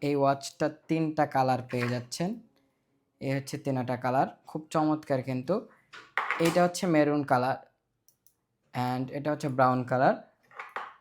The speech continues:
then এটা হচ্ছে ব্ল্যাক। So, যার যে কালারটা পছন্দ হয়, এটা হচ্ছে ব্লু, সরি এটা ব্ল্যাক বোঝা যাচ্ছে, but এটা হচ্ছে ব্লু। তিনটা কালারই স্টকে অ্যাভেলেবল। প্রাইস হচ্ছে ছাব্বিশশো পঞ্চাশ টাকা করে।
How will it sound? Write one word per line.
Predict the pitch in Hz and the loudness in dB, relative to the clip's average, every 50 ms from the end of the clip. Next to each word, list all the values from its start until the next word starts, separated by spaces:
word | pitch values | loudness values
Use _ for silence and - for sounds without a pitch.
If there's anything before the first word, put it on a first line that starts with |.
| _ _ _ _ _ _ - | _ _ _ _ _ _ -4
then | 123 127 127 123 123 123 | -2 0 0 2 0 0
এটা | 123 135 131 | 0 -2 -2
হচ্ছে | 131 131 - - | -4 -4 -4 -4
ব্ল্যাক। | 120 117 123 123 151 185 - - _ _ - - - | 0 2 4 4 4 2 0 -6 _ _ -20 -18 -8
So, | - 151 139 135 123 120 | -4 -2 -2 -2 0 2
যার | 135 135 135 135 135 131 | 2 4 4 2 2 0
যে | 139 143 143 | -2 -2 0
কালারটা | 143 - 143 135 139 139 - - _ - 139 135 135 135 - - _ _ _ _ _ _ _ _ _ _ - | 2 2 4 4 4 2 0 -4 _ 2 2 2 2 0 -6 -14 _ _ _ _ _ _ _ _ _ _ -6
পছন্দ | 143 139 - - 165 151 143 131 | -4 -4 -4 -4 -4 -2 -2 -2
হয়, | 120 135 147 202 294 - | 0 0 0 -2 -2 -4
এটা | - 151 151 160 170 170 | -6 -4 0 2 0 0
হচ্ছে | 170 - 175 | 0 -2 -4
ব্লু, | 139 127 127 139 160 214 277 - - | -4 2 4 6 6 6 4 0 -8
সরি | - - - 143 131 127 139 151 156 | -12 -2 0 2 2 2 2 0 0
এটা | 156 156 139 | 0 0 0
ব্ল্যাক | 123 131 135 135 143 135 139 135 | 2 4 6 6 4 4 2 2
বোঝা | 139 143 139 135 131 | 2 2 4 4 2
যাচ্ছে, | 127 139 135 139 - - 160 185 - - _ _ _ _ _ _ _ - 123 | 2 2 0 -2 -2 -2 -2 -2 -2 -6 _ _ _ _ _ _ _ 0 2
but | 131 131 131 - 139 | 2 2 2 0 -4
এটা | 127 143 143 | -2 -2 -2
হচ্ছে | 139 139 - 143 | -2 -2 -4 -4
ব্লু। | 120 120 127 135 175 269 - - _ _ _ _ _ _ _ _ _ _ _ _ | 0 2 4 4 4 4 2 -6 _ _ _ _ _ _ _ _ _ _ _ _
তিনটা | - 175 175 175 170 175 175 170 | 0 2 2 2 2 2 2 4
কালারই | 175 170 170 170 175 175 | 6 6 8 6 6 4
স্টকে | 170 170 - - 160 156 160 165 | 0 -2 -2 -2 0 2 2 2
অ্যাভেলেবল। | 156 143 147 143 147 147 147 175 196 | 2 2 2 2 2 2 2 0 0
প্রাইস | 202 - - 170 165 165 - | 0 2 4 4 4 4 0
হচ্ছে | 185 170 - 208 | -4 -6 -6 -6
ছাব্বিশশো | 202 - - 170 156 160 175 170 - - 175 156 | -6 -2 -2 -2 0 0 -2 -2 -2 -4 -4 -2
পঞ্চাশ | - 151 147 151 160 151 - | 0 0 0 0 -2 -2 0
টাকা | - 156 135 127 123 - | 2 4 4 4 2 2
করে। | 143 143 180 | 0 0 0